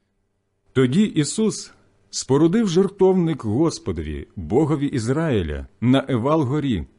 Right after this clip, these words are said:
як доручив Мойсей, слуга Господній, ізраїльтянам, і як написано в книзі закону Мойсея. Жертовник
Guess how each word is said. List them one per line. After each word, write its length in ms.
як 260
доручив 480
Мойсей, 720
слуга 400
Господній, 800
ізраїльтянам, 880
і 160
як 180
написано 680
в 80
книзі 420
закону 500
Мойсея. 640
Жертовник 880